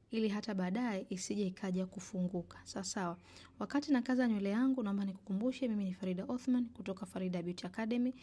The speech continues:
Kwa mafunzo bora ya saluni kwa ujumla, tunapatikana Dar es Salaam, Tegeta Nyuki, chuo kimesajiliwa. Sawa sawa.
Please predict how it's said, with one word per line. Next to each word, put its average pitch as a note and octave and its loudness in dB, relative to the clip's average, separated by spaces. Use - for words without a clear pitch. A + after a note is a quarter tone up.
Kwa G3 -2
mafunzo G#3 2
bora B3+ 2
ya G3 -2
saluni G3+ 0
kwa F#3 -2
ujumla, B3 4
tunapatikana F#3 -4
Dar F#3 0
es G#3+ -4
Salaam, A3 0
Tegeta G#3+ -2
Nyuki, B3 0
chuo A#3+ 2
kimesajiliwa. F3+ 0
Sawa G3 -6
sawa. F3+ -4